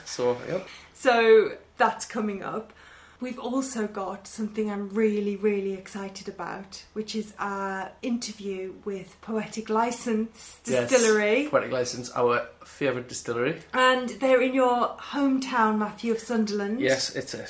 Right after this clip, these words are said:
Speaker 1: lovely little distillery with two lovely people, Grace and Luke. Talk to them. Luke's one of the most knowledgeable people in the gin world that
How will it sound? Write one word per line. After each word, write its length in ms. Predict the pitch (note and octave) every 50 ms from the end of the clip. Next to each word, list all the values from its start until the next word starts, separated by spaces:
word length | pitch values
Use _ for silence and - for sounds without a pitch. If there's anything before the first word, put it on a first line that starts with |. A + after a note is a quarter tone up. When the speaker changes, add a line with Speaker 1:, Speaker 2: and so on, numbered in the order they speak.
| - A#2+ B2
Speaker 1:
lovely 400 | C#3 D#3 F3+ F#3+ E3 E3 D#3+ D#3+
little 220 | D#3 D3 - C#3
distillery 580 | C3+ - - - - G#2 G#2+ A2+ A2 A2 A2 -
with 240 | - A2+ - - _
two 220 | - - F3+ F3 E3
lovely 280 | D3+ D3+ C#3 C3+ C3
people, 340 | B2 - - A2+ A2 - G#2+
Grace 380 | G#2 - C3+ D3+ D3 - - -
and 120 | A#2 A2+
Luke. 360 | G#2+ A2 A2 A2 - - - - - - - - - _ _ -
Talk 240 | - D#3+ D#3+ - -
to 60 | B2+
them. 340 | B2 B2 A#2+ A#2+ A#2+ - - - _ -
Luke's 340 | C#3 D3+ D3 C#3+ - - -
one 120 | C3+ B2
of 60 | A#2+
the 40 | B2
most 160 | B2 A#2+ -
knowledgeable 640 | C3+ C3 C#3 C#3+ D3 C#3+ C#3+ C#3 C3+ B2 A#2+ - C#3
people 440 | C3+ - C3+ B2+ - - B2+ B2 B2
in 100 | A2+ A2+
the 80 | A2+ A2
gin 240 | - A#2+ A2+ A2+ A2+
world 300 | A2+ A2+ A2+ A#2 A2+ - - -
that 80 | -